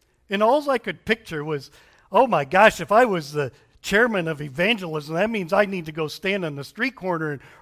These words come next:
preach the word of God to these people that don't wanna hear it." <laughs> We need to have freedom from that thought. All we gotta do is show 'em Jesus. What are we gonna do with this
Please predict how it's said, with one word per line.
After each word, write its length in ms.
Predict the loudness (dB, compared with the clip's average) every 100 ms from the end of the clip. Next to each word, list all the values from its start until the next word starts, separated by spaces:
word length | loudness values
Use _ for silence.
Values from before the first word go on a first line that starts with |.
| _
preach 340 | -4 -4 -6 -8
the 120 | 0
word 200 | 0 0
of 80 | 6
God 320 | 10 10 8
to 80 | 0
these 220 | -8 -6
people 260 | -8 -6
that 140 | -8 -4
don't 160 | -2
wanna 220 | 0 0 -2
hear 320 | -2 2 0
it." 220 | -2 _ _ _ _ _ _ _ _ _ _ _ _ _ _ _ _ _ _ _ _ -20 -10 -4
<laughs> 160 | -4 -6 _ _ -20 _ _
We 140 | -4 -2
need 280 | -2 -4 -2
to 100 | -2
have 200 | -2 -6
freedom 520 | -16 -6 -2 0 -2 -4
from 240 | -8 -4
that 340 | -4 -4 -8
thought. 500 | -8 -6 -6 -14 _ _ _ _ _ _ _ _ _ _ _ _ _ _ _ _
All 160 | -12 -12 -10
we 60 |
gotta 260 | -8 -6 -6
do 220 | -10 -10
is 80 | -10
show 320 | -12 -10 -10
'em 140 | -12 -16
Jesus. 640 | -16 -16 -18 -20 -20 _ _ _ _ _ _ _ _ _ _ _ _ _ _
What 140 | -12 -10
are 40 |
we 160 | -8 -6
gonna 280 | -4 -6 -8
do 320 | -6 -6 -6
with 220 | -10 -10
this 320 | -10 -12 -18